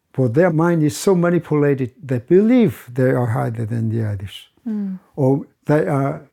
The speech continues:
Speaker 1: worth more than the others. No one is worth more than the others. You cannot say, "These people are more worth than the others.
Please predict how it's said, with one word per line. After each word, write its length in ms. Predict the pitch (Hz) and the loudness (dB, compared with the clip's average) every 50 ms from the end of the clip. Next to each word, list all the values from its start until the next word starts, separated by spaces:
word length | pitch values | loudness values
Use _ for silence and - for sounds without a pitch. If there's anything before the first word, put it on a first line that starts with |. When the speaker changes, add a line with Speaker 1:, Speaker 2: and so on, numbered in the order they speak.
| _ - | _ -6
Speaker 1:
worth 440 | 135 147 165 175 156 - - - _ _ | -2 2 4 4 4 2 0 -8 _ _
more 400 | - 143 143 147 147 127 110 - - _ _ _ _ _ _ - | 0 2 2 4 4 2 0 -2 -8 _ _ _ _ _ _ -6
than 200 | 127 127 120 117 | -2 -2 0 0
the 120 | 123 120 117 113 | 0 0 0 -2
others. 340 | 110 95 92 - - - - _ _ _ _ _ _ _ _ _ _ _ _ _ _ _ _ _ _ - | -2 -6 -8 -12 -16 -20 -20 _ _ _ _ _ _ _ _ _ _ _ _ _ _ _ _ _ _ 0
No 220 | 131 156 190 202 | 2 2 2 2
one 300 | 185 151 135 123 123 143 | 2 0 -2 -4 -6 -6
is 260 | 160 127 104 - - - | -6 -6 -8 -8 -12 -8
worth 360 | 165 127 143 139 110 - - | -4 -2 -2 -2 -2 -4 -8
more 220 | 131 120 123 127 | -6 -6 -6 -6
than 200 | 117 131 127 120 | -4 -4 -4 -2
the 200 | 117 131 123 131 | -2 -2 -2 -2
others. 360 | 139 123 113 104 - - - - _ _ _ _ _ _ _ _ _ _ _ _ _ _ _ _ _ _ _ _ _ _ | -4 -4 -6 -10 -12 -16 -20 -20 _ _ _ _ _ _ _ _ _ _ _ _ _ _ _ _ _ _ _ _ _ _
You 120 | 151 147 - | -4 -4 -2
cannot 280 | - 160 170 170 151 - | -2 -2 -2 -2 -4 -4
say, 480 | - - 175 170 165 165 160 - - - _ _ _ _ _ 139 | -2 0 2 4 4 2 0 -2 -8 -14 _ _ _ _ _ -2
"These 260 | 135 208 233 - - - _ | 2 2 2 2 0 -6 _
people 360 | - 165 160 143 147 151 147 | 0 2 2 2 2 0 0
are 120 | 147 135 139 | 0 0 0
more 200 | 139 135 139 131 | 0 0 0 0
worth 340 | 127 135 147 139 123 - - | 0 0 0 -2 -2 -6 -8
than 180 | - 135 123 120 | -8 -6 -4 -4
the 140 | 117 131 127 127 131 | -2 -2 -2 -2 -4
others. 340 | 131 120 107 - - - | -4 -6 -8 -10 -14 -18